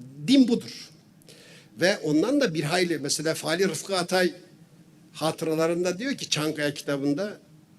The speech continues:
diyor ki, Gazi bir şey yapacağı zaman iki kişiyi ikna ederdi. Bir Fevzi Paşa,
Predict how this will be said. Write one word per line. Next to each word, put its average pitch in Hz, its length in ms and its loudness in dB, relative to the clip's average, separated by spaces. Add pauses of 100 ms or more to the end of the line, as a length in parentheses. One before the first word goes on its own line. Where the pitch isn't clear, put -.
(280)
diyor 226 180 -2
ki, 151 200 -6
Gazi 185 400 0
bir 160 40 -6
şey 214 160 0
yapacağı 196 400 -2
zaman 233 360 0
iki 220 180 -2
kişiyi 175 420 0 (320)
ikna 127 320 -8
ederdi. 107 440 -12 (840)
Bir 202 80 -4
Fevzi 208 360 0
Paşa, 233 360 -4